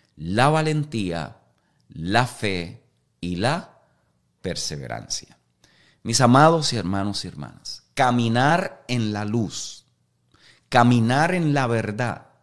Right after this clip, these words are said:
requiere valor. Muchos de ustedes ya han experimentado eso.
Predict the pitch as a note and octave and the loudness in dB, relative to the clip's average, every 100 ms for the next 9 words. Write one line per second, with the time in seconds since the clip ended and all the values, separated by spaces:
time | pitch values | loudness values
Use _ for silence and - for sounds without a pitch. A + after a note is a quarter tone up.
0 | _ _ _ - F#2 F#2+ - G2+ G2 D#2+ | _ _ _ -12 -6 -6 -4 -2 -2 -2
1 | B1+ G#1+ - - _ _ _ _ _ - | -6 -12 -16 -20 _ _ _ _ _ -18
2 | - F#3 - E3+ C3+ A#2 C3 C3+ F#2+ G#2 | -6 -4 -2 0 -2 -2 -4 -4 -2 -2
3 | A2 A#2 A2+ - F#2+ D#2+ D2+ C#2+ D#2+ E2+ | 0 -2 -4 -8 -10 -8 -10 -8 -8 -6
4 | A2 D3+ - | -6 -6 -8